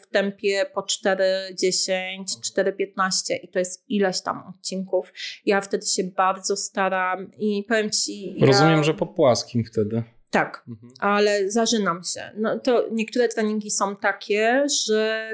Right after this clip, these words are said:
Speaker 1: kładę się po nich na ziemi. Był, y, taki trening, gdzie ja się nawet położyłam na śniegu. Ja leżałam na tym śniegu z dziesięć minut. Ja, ja nie wiedziałam, jak ja się nazywam. Ale, y, ważne jest też to,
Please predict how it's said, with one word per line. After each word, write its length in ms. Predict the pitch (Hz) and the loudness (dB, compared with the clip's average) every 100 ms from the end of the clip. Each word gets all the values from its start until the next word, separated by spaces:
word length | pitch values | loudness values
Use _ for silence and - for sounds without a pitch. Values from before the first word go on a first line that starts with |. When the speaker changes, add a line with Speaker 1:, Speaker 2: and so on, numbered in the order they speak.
| 220 | -2
Speaker 1:
kładę 340 | 247 240 233 | 0 2 2
się 140 | 220 208 | 2 0
po 180 | 214 | -2
nich 240 | 208 202 208 | -4 -6 -6
na 180 | 196 190 | -4 -4
ziemi. 680 | 196 190 185 190 202 247 - _ _ _ | -6 -6 -8 -10 -2 -2 -2 _ _ _
Był, 380 | 208 262 302 262 220 | 2 6 6 6 4
y, 100 | 214 | 4
taki 260 | 233 - | 2 -2
trening, 420 | - 262 254 240 - | -2 -2 0 -2 -4
gdzie 220 | 214 226 | -2 2
ja 120 | 233 | 2
się 120 | 226 | 2
nawet 180 | 247 240 | 0 2
położyłam 440 | 254 254 262 254 254 | 2 2 2 -2 -2
na 120 | 247 | -2
śniegu. 440 | - 277 262 196 | 2 2 4 4
Ja 140 | 185 190 | 2 2
leżałam 400 | 202 233 220 220 | 2 2 2 -2
na 60 | |
tym 160 | 220 220 | -8 -4
śniegu 320 | - 233 226 220 | -2 0 0 -2
z 100 | - | -2
dziesięć 360 | 214 226 - | -2 0 2
minut. 220 | 247 208 190 | 2 2 0
Ja, 260 | 196 196 196 | -2 -2 -4
ja 100 | 208 | -4
nie 140 | 220 | 0
wiedziałam, 280 | 240 233 226 | 0 2 0
jak 140 | 220 | 0
ja 100 | 226 | 0
się 120 | 220 | 0
nazywam. 580 | 226 226 233 202 180 175 - - - - | -2 -2 -2 0 -2 -4 -12 -20 -20 -6
Ale, 580 | - 208 220 220 220 190 | 0 4 4 2 2 2
y, 340 | 220 214 208 - _ | 4 2 0 -8 _
ważne 340 | 233 320 359 320 | 0 2 2 2
jest 200 | 302 - | 0 0
też 180 | 294 - | -2 2
to, 440 | 277 285 302 311 | 4 4 2 -2